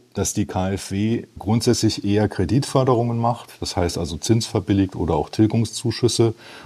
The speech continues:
Und bei dem bafa gibt es halt häufig einfach Geldbeträge als Zuschuss. Also man kriegt zum Beispiel dann fürs Elektroauto einen bestimmten Anteil oder jetzt auch für eine Heizung.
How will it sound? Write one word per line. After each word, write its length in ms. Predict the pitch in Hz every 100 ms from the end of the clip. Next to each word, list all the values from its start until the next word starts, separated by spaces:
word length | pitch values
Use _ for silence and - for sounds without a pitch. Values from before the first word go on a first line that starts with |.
| -
Und 260 | 107 107 -
bei 140 | 92
dem 160 | 90 80
bafa 720 | 80 90 110 110 104 104 101
gibt 260 | 92 - 101
es 180 | -
halt 360 | 98 87 - -
häufig 480 | 90 90 92 - -
einfach 500 | 90 - 92 - - - - 76 80
Geldbeträge 760 | 95 117 104 - 98 92 90
als 220 | - -
Zuschuss. 480 | - 117 - 107 -
Also 220 | 92 82
man 160 | 85 80
kriegt 240 | 98 90
zum 100 | -
Beispiel 380 | 85 85 - 85
dann 220 | 80 82
fürs 240 | - 85 -
Elektroauto 920 | 80 98 - - 85 87 90 87 - - -
einen 80 | 90
bestimmten 400 | 85 - 90 90
Anteil 320 | 87 87 90
oder 220 | 76 80
jetzt 200 | 80 82
auch 140 | 80 -
für 160 | -
eine 240 | 85 78 78
Heizung. 540 | 95 120 131 120 117